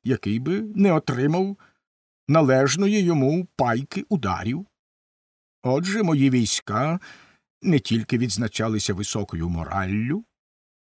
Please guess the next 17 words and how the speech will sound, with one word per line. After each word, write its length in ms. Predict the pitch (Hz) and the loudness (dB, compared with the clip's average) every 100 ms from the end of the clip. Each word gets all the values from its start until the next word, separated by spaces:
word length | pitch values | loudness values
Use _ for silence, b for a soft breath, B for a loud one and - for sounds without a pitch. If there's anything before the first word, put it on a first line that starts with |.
| _ _ _ _ _ | _ _ _ _ _
втовкмаченою 920 | - 127 117 123 107 - 107 104 104 | -6 -4 -2 -2 -4 -4 -2 0 0
їм 220 | 104 104 - | 0 -2 -2
палицею, 720 | 247 110 85 - 95 85 95 B B B _ _ _ - | -4 -4 -4 -6 -6 -8 -14 B B B _ _ _ -6
а 120 | 120 | -2
й 120 | 117 | 0
взагалі 720 | 151 196 190 233 285 269 131 - _ _ - | 2 2 2 2 0 0 0 -4 _ _ -4
звикли 1000 | 117 131 185 311 220 202 143 127 113 101 | 0 2 2 2 0 0 4 4 2 0
бути 480 | 113 131 247 - 220 | -4 -2 -2 0 -2
битими, 840 | 113 127 135 - 131 143 190 226 _ _ _ _ | 0 2 2 2 2 4 2 0 _ _ _ _
ще 480 | - - 156 156 147 | -6 -2 0 2 2
ніколи 480 | 151 147 - 208 208 | 2 2 2 0 2
й 40 | |
не 140 | 156 110 | 2 0
бачивши 540 | 104 117 202 190 - | 0 -2 -4 -4 -2
у 140 | 196 | -2
вічі 280 | 95 113 - | -2 -4 -4
ворога. 540 | 170 117 101 107 135 | -2 -2 -2 -4 -6